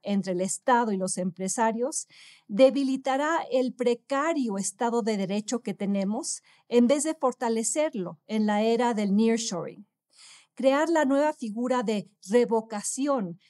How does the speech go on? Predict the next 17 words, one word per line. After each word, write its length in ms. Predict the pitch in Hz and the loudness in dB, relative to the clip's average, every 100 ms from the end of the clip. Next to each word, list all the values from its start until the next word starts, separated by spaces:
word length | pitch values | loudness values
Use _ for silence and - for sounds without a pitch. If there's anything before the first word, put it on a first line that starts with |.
| _ | _
para 240 | - 220 214 | -4 -2 -2
terminar 640 | 226 202 226 240 254 277 | -2 0 2 2 0 0
con 180 | 254 233 | -2 -2
concesiones, 1040 | 208 196 185 180 - 240 247 247 226 - | -2 -4 -4 -4 4 4 4 0 -4 -6
permisos 720 | - 185 214 247 240 233 220 - | -8 -4 0 0 0 -2 -4 -2
o 120 | 196 | -2
licencias 880 | 196 - 240 208 - 190 - - - - - - | 0 2 2 2 -2 -8 -8 -12 -14 -20 -10 -2
en 140 | 302 | 0
sectores 540 | 359 349 320 330 330 | 0 -2 -2 0 -2
como 260 | - 277 262 | 2 4 4
minería, 800 | 240 220 208 220 220 220 226 233 | 4 2 0 -2 2 2 2 2
radio 320 | 220 214 233 | 0 0 0
y 40 | 233 | -2
televisión, 1000 | 214 196 190 190 - 208 208 220 226 226 - - | -2 -2 -2 -2 0 2 4 4 2 0 -6 0
aeropuertos 1000 | 277 240 226 214 233 233 220 - 247 220 | 2 2 0 0 0 0 -2 -4 -2 -2
y 40 | |
autopistas 960 | 208 - 202 - 247 233 - 247 269 | -4 -4 -8 -4 -4 -4 -4 -4 -4